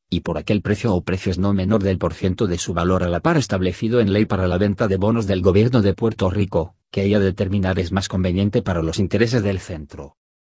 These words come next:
El producto de cada emisión de bonos se utilizará exclusivamente para el propósito para el cual dichos bonos han sido autorizados y se desembolsará en tal forma y bajo tales restricciones,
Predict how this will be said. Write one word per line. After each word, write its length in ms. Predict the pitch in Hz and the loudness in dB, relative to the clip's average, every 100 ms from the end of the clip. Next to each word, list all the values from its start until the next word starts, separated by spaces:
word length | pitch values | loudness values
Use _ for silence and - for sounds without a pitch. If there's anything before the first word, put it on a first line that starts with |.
| _ | _
El 160 | 110 110 | -2 -2
producto 420 | 87 95 101 131 | 0 -2 2 2
de 120 | 92 | 2
cada 240 | 98 95 85 | 0 0 0
emisión 340 | 87 - 113 | 0 0 2
de 80 | 104 | 2
bonos 280 | 90 107 117 | 2 0 0
se 120 | 110 | -2
utilizará 480 | 98 98 95 98 113 | 0 0 0 0 -2
exclusivamente 840 | - - 90 107 110 101 95 110 | -2 -8 -4 2 2 2 2 0
para 180 | 95 87 | 0 -2
el 100 | 85 | -2
propósito 540 | - 80 101 104 110 | -2 -2 -2 -2 -2
para 200 | 101 95 | 0 0
el 100 | 92 | -2
cual 200 | 87 117 | 0 2
dichos 300 | 120 151 98 | 2 2 0
bonos 280 | 90 98 110 | -2 -2 0
han 80 | 110 | 0
sido 280 | - 117 101 | 0 2 2
autorizados 680 | 92 92 90 - 101 107 110 | 2 0 0 -2 -2 -2 -4
y 60 | |
se 160 | - 107 | -6 -4
desembolsará 640 | 98 - 90 107 - 101 107 | -4 -2 0 0 0 0 0
en 120 | 95 | 2
tal 160 | 127 | 2
forma 260 | 120 120 120 | 2 2 2
y 60 | 98 | 2
bajo 260 | 98 - | 0 -2
tales 320 | 101 110 107 | 0 2 2
restricciones, 840 | 98 90 107 95 98 80 76 - | -2 -6 -6 -4 -6 -6 -8 -12